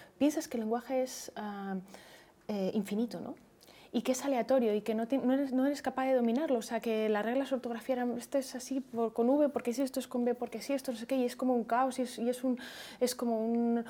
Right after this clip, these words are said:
un mar, ¿no? En el que, en el que no te encuentras, ¿no? Y te lo tienes que aprender de memoria, pero precisamente cuando tienes dislexia se te olvida. Entonces,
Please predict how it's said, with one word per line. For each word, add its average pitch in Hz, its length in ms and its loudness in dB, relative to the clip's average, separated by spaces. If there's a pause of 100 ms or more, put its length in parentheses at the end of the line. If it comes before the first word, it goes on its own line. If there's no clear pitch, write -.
(100)
un 233 180 10
mar, 214 300 2
¿no? 202 160 0
En 269 80 4
el 226 100 4
que, 220 100 -4
en 208 180 0
el 202 80 -2
que 208 80 -4
no 214 120 -2
te 247 60 2
encuentras, 208 600 0
¿no? 254 100 4
Y 220 320 4
te 220 80 -2
lo 214 100 2
tienes 240 160 0
que - 60 -2
aprender 233 240 0
de 233 80 2
memoria, 233 320 0
pero 233 120 -2
precisamente 220 440 -4
cuando 220 180 -6
tienes 226 200 -4
dislexia 226 360 -2
se 226 140 -4
te 226 80 -4
olvida. 240 320 0
Entonces, 226 560 0